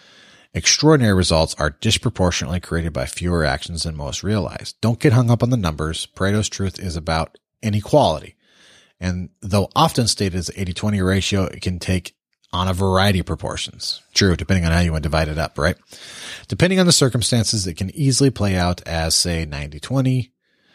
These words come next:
where ninety percent of your success comes from twenty percent of your effort, seventy ten, sixty-five five.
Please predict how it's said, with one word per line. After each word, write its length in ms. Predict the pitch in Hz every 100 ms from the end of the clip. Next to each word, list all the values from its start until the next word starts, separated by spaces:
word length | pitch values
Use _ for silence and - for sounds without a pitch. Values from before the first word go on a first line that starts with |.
| _ _
where 120 | 85
ninety 220 | 82 87 90
percent 300 | 85 - 87
of 60 |
your 100 | 82
success 680 | - 82 - - 95 90 -
comes 220 | - 78
from 140 | - 76
twenty 220 | 90 82
percent 280 | 78 85 82
of 60 |
your 80 | 82
effort, 480 | 139 - 131 127 -
seventy 260 | - 143
ten, 480 | - 131 139 139 135
sixty-five 880 | 117 87 - 78 120 127 123 123 120
five. 540 | - 127 123 127 113